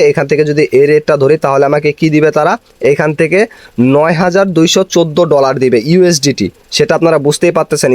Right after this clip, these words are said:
into যদি আমি করি বাংলা টাকা একশো বিশ টাকা করে ডলার, তাহলে দেখুন এখানে কত টাকা আমাকে দিবে তারা বলতেছে, এগারো লাখ ছাপ্পান্ন হাজার টাকা কিন্তু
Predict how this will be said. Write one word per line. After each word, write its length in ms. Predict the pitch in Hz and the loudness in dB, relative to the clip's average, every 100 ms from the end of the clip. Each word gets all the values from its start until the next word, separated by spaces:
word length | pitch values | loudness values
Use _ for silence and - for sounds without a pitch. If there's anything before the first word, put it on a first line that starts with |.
| 147 | 2
into 220 | 165 190 185 | 2 0 0
যদি 120 | 180 185 | 2 2
আমি 100 | 170 160 | 2 0
করি 140 | 165 160 | 0 0
বাংলা 200 | 135 143 147 | 0 0 0
টাকা 120 | 147 151 | 0 0
একশো 160 | 143 156 | 0 0
বিশ 100 | 143 - | -2 -2
টাকা 160 | 160 156 135 | 0 2 2
করে 120 | 139 139 | 2 2
ডলার, 200 | 127 139 240 - - - | 0 0 -4 -12 -20 -6
তাহলে 220 | 143 165 175 175 | -2 0 0 0
দেখুন 180 | 170 143 | 0 0
এখানে 160 | 135 147 151 | 0 -2 -2
কত 120 | 151 - | -2 -2
টাকা 140 | 160 156 | -2 -2
আমাকে 180 | 147 143 131 | -2 -2 0
দিবে 160 | 131 127 | 0 0
তারা 140 | 120 117 | 0 0
বলতেছে, 320 | 113 110 107 87 - - - 110 | 0 0 -2 -4 -6 -20 -8 -6
এগারো 280 | 127 151 170 180 160 | -2 0 2 2 2
লাখ 140 | 160 - - | 0 -4 -8
ছাপ্পান্ন 460 | 147 - 180 180 185 165 | -8 -6 -2 0 0 0
হাজার 220 | 156 156 147 | -2 -2 -2
টাকা 140 | 147 139 | 0 0
কিন্তু 160 | 143 | 0